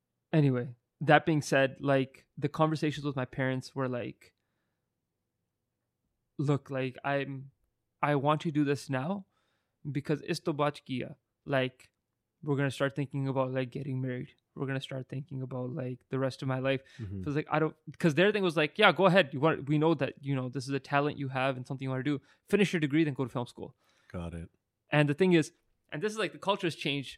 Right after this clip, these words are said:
Speaker 1: but
Speaker 2: Mm-hmm.
Speaker 1: like, and, like, it's changed in these, like, last seven years. By, like, twenty-four, you're talking about marriage, like, for sure, right? Like, back to, like, even ten years ago.
Speaker 2: Yep.
Speaker 1: Um, even if there was nobody there to talk about marriage about,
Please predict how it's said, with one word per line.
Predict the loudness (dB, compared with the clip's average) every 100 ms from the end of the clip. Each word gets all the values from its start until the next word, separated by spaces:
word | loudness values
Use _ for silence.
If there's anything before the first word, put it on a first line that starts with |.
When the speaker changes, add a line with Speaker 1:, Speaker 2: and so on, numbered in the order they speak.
| _ -2
Speaker 1:
but | 0
Speaker 2:
Mm-hmm. | 2
Speaker 1:
like, | 0 -2 -16 _ _ _ _ _ _ 2
and, | 6 6 4 0 -6 _
like, | 0 2 2 -4 -6
it's | -6 -4 -6
changed | 0 2 2 -2
in | -4 2
these, | 2 2
like, | -2 2
last | 0 0
seven | -4
years. | -2 -6 -8 _ _
By, | 2
like, | 2 2
twenty-four, | 0 0 2 6
you're | 6 6
talking | 2 2 -4
about | -4
marriage, | -2 -2 -4 -6 -8
like, | -6 0
for | 0
sure, | 0 2 2 2 -6 _
right? | 0 2 2
Like, | 4
back | 4 4
to, | 2 4
like, | 4 2
even | -2 -2 2
ten | 0 0
years | -2 -2
ago. | -2 -2 -4 -10 -4
Speaker 2:
Yep. | 0 2
Speaker 1:
Um, | 8 10 10 6 -2 -12 _
even | 2 4 4
if | 4 4
there | 4
was | 4 4
nobody | 6 6 6
there | 6 6
to |
talk | 8 6 6
about | 0 4
marriage | 4 4
about, | 6 6 4